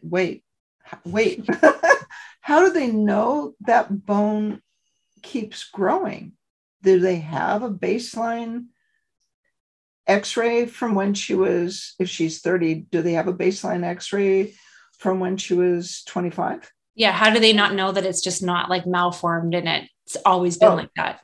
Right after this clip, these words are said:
Speaker 1: genetically, it's aha. Aha.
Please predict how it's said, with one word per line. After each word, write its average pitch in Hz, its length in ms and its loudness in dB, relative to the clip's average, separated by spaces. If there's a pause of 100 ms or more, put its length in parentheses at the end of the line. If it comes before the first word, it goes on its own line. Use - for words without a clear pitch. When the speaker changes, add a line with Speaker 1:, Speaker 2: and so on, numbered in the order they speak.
(120)
Speaker 1:
genetically, 269 680 -2 (240)
it's - 540 -2 (640)
aha. 160 720 2 (1700)
Aha. - 560 2